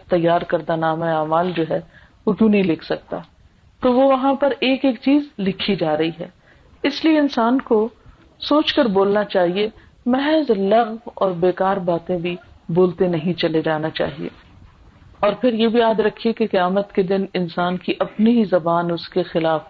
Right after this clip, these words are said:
گواہی دینے لگے گی۔ آج تو یہ ہمارے حق میں بولتی ہے، لیکن قیامت کے دن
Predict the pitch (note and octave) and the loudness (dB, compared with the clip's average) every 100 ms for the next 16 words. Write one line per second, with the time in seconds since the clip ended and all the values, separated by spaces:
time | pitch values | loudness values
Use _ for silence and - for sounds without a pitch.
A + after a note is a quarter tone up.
0 | - E3 D#3 D#3 D3+ D3+ D3+ D3+ D3+ D#3 | -2 0 2 0 -2 -2 -2 -6 -6 -8
1 | - _ - _ _ _ G3+ A3 A3 A#3+ | -10 _ -20 _ _ _ 0 0 0 0
2 | A3 G#3+ G#3 G3+ F#3+ A3+ B3+ A#3 F#3 E3+ | 2 0 2 0 0 -2 0 -2 0 -2
3 | E3+ F#3 F#3 E3+ F3+ E3+ F#3 E3+ F#3 F#3 | -4 -6 -4 -6 -6 -4 -2 -2 -2 -6
4 | - E3 F3+ | -4 -2 -4